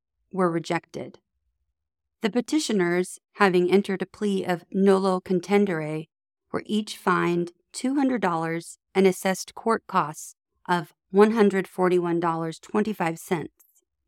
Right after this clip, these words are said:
The Court of Appeals for the Texas Fourteenth District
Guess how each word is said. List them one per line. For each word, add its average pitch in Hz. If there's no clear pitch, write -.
The 233
Court 262
of 320
Appeals 180
for -
the 190
Texas 185
Fourteenth 196
District -